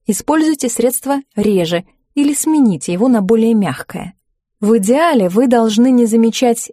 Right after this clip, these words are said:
ничего, кроме того, что ваша кожа становится ровнее и красивее. Использовать несколько разных средств с разным типом отшелушивания тоже можно,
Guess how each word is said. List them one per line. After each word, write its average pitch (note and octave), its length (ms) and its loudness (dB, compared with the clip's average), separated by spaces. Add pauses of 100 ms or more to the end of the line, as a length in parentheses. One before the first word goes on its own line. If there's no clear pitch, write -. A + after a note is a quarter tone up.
ничего, A#3 720 0
кроме E3+ 340 -4
того, G#3 320 -2
что E3+ 320 -4
ваша E3 320 -4
кожа E4 320 -2
становится G3+ 800 -4
ровнее F3+ 560 -2 (140)
и C4 40 -4
красивее. - 720 -6 (460)
Использовать C4 800 -2 (100)
несколько A#3 600 0
разных F#3+ 400 -2
средств - 500 -4 (160)
с - 140 -10
разным G3 340 0
типом F#3+ 400 -4
отшелушивания F3 920 -2 (240)
тоже C#4 260 0
можно, G3+ 460 0